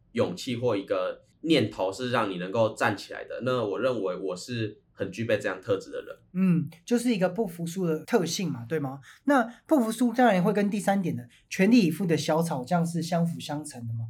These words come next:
Speaker 2: 只是我觉得很酷的地方在于说，诶，为什么会用小草这个名词啊？
Speaker 1: 哦，因为像我们走去榕园嘛，或是成功湖，大家会注意到很高的五棵榕树或者是旁边的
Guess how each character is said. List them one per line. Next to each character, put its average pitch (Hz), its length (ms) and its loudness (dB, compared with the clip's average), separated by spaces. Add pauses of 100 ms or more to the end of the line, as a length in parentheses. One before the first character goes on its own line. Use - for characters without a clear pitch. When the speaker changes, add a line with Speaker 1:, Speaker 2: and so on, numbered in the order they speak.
(220)
Speaker 2:
只 196 140 -2
是 285 160 6
我 180 140 4
觉 190 100 0
得 202 80 6
很 160 100 2
酷 233 180 4
的 196 40 8
地 185 80 4
方 185 160 2
在 185 140 2
于 151 100 2
说， 175 140 -4
诶， 233 180 0 (220)
为 330 100 4
什 185 140 4
么 156 80 -2
会 202 100 4
用 214 140 4
小 170 340 4
草 151 260 0
这 175 120 -4
个 165 100 2
名 135 220 -4
词 120 200 -14
啊？ 117 140 -10 (340)
Speaker 1:
哦， 131 280 2
因 190 140 4
为 190 280 6
像 170 480 2
我 110 80 0
们 107 220 0
走 104 160 2
去 156 180 4
榕 101 260 2
园 98 140 2
嘛， 95 80 0
或 127 140 2
是 131 120 -2
成 101 240 -4
功 107 160 0
湖， 98 140 -4
大 135 140 2
家 135 120 4
会 135 160 2
注 135 220 -2
意 127 80 -4
到 117 480 2
很 110 220 0
高 143 160 4
的 131 120 6
五 110 140 0
棵 127 220 4
榕 104 200 2
树 113 220 -4
或 120 160 4
者 - 80 2
是 113 480 0
旁 117 180 2
边 123 120 6
的 113 80 2